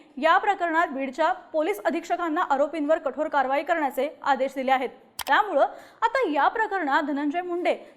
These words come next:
संदीप क्षीरसागर यांना ट्रॅप करत असल्याचं दिसून येतंय. धनंजय मुंडे यांनी केलेल्या आरोपांवर संदीप क्षीरसागर यांचीही प्रतिक्रिया आली.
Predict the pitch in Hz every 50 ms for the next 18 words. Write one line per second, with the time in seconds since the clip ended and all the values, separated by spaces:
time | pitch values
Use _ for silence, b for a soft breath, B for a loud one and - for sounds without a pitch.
0 | B - 359 320 302 311 403 453 427 - 415 381 - 415 381 370 403 403 392 349
1 | 349 381 370 370 - - 339 311 320 370 - 381 370 - - - 320 - 311 277
2 | 277 - 285 311 294 302 - 285 247 240 233 269 262 254 - - - _ _ b
3 | b b b - 320 349 370 415 480 427 466 494 440 440 381 381 392 415 392 381
4 | 381 392 392 359 311 320 349 370 - 285 254 277 311 285 349 320 277 247 240 254
5 | 285 - - 262 247 247 311 - - 339 294 285 - 320 311 330 339 330 302 262
6 | 247 262 320 339 370 349 349 349 359 - 359 359 359 330 277 233